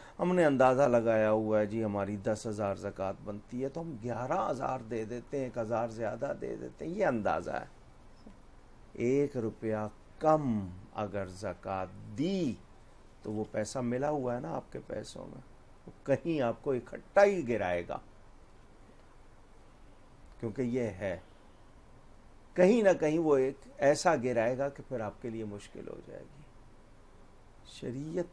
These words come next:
ने कितने अहकाम दिए हैं लफ्ज़ों में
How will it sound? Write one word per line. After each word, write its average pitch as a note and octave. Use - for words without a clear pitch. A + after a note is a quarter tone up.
ने A2
कितने D#3+
अहकाम A2
दिए G#2
हैं G2+
लफ्ज़ों A2
में F2+